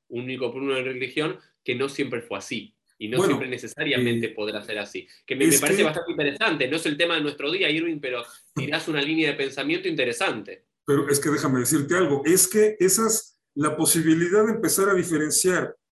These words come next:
Speaker 2: la religión del fenómeno nacional, básicamente surge de la experiencia judía de aquellos tiempos. Porque la, la religión antes era un fenómeno completamente nacional.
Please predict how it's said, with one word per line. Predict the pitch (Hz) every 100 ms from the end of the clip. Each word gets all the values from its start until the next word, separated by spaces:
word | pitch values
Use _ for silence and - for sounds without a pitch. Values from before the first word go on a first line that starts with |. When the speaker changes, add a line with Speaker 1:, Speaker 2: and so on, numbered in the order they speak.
| _ _
Speaker 2:
la | 143 147
religión | 139 143 143 - 180 180 156 -
del | 135 127
fenómeno | 131 143 160 175 160
nacional, | 147 - 143 156 156 175 - _ _ -
básicamente | 139 175 202 240 226 220 196 202 214
surge | - 208 202 202
de | 185
la | 156
experiencia | - 156 147 156 170
judía | 160 147 143 151 -
de | 139
aquellos | - 131 131 139
tiempos. | 196 214 - - _ _ _ _ _ _ _ _
Porque | - 190 196 214 220 220 - -
la, | 156 156 160
la | 160 160
religión | 160 165 233 285
antes | 277 -
era | 240
un | 233
fenómeno | 202 208 214 208
completamente | - 143 185 185 165 180
nacional. | 165 131 - 123 170 233